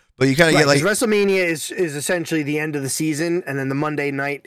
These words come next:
Speaker 2: Raw after, which was last week, is the new season.
Speaker 1: Yeah.
Speaker 2: So now you're getting new storylines, new, we've seen new faces already now coming through. So yeah,
Speaker 1: Yeah,
Speaker 2: if you were to
Speaker 1: so
Speaker 2: get back in now would be a good time.
Speaker 1: Yeah, no, but they,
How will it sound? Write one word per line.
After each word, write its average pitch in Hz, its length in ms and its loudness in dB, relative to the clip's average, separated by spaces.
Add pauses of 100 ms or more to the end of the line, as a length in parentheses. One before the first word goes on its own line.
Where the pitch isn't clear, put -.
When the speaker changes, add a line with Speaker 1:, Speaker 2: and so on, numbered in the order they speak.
(120)
Speaker 2:
Raw 143 240 0
after, 135 420 -2
which 131 160 -4
was 123 140 -4
last 127 260 -4
week, 151 260 -4
is 127 440 -4
the 123 100 -2
new 131 240 -2
season. 120 480 -6 (540)
Speaker 1:
Yeah. 80 180 -16
Speaker 2:
So 143 100 -4
now 131 220 -4
you're 127 160 -4
getting 127 280 -4
new 143 100 -2
storylines, 127 760 -4
new, 123 300 -2
we've 120 220 -4
seen 127 220 -4
new 127 100 -4
faces 135 500 -6
already 131 340 -4
now 120 200 -6
coming 120 340 -8
through. 117 460 -4 (500)
So 104 300 -4
yeah, 101 280 -6 (380)
Speaker 1:
Yeah, 92 220 0
Speaker 2:
if - 40 0
you 175 120 2
were 185 80 6
to - 80 6
Speaker 1:
so - 40 -2
Speaker 2:
get 180 160 0
back 156 280 -2
in 147 180 -2
now 143 260 -2
would 120 160 -8
be 127 120 -2
a 113 80 -6
good 107 180 -6
time. 104 340 -10 (500)
Speaker 1:
Yeah, 117 200 6
no, 107 240 6
but 104 160 2
they, 127 240 6